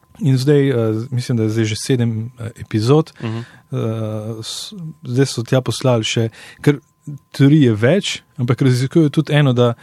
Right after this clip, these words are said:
Speaker 1: da je deček potonil v jezeru in da ga žal pač nikoli niso našli.
Speaker 2: Mhm.
Speaker 1: In zdaj, zdaj so poslali tja tudi štiri, eh, štiri, eh, m, te pse,
Speaker 2: Mhm.
Speaker 1: eh, ki, eh, ki so,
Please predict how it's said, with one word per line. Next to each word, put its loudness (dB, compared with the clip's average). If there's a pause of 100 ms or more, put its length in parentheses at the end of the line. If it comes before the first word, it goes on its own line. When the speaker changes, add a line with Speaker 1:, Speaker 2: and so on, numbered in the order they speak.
(340)
Speaker 1:
da 0
je 0 (100)
deček -2 (140)
potonil 2
v 0
jezeru 2 (240)
in -2
da 2
ga 0 (160)
žal 2
pač -6
nikoli 0
niso -4
našli. -6 (100)
Speaker 2:
Mhm. -8
Speaker 1:
In 0
zdaj, 4
zdaj -4
so -2
poslali -4
tja -4
tudi -8
štiri, -2
eh, -10 (240)
štiri, -8
eh, -12 (520)
m, -8
te -6 (160)
pse, -4 (120)
Speaker 2:
Mhm. -6 (320)
Speaker 1:
eh, -10
ki, -8
eh, -10 (760)
ki -10
so, -6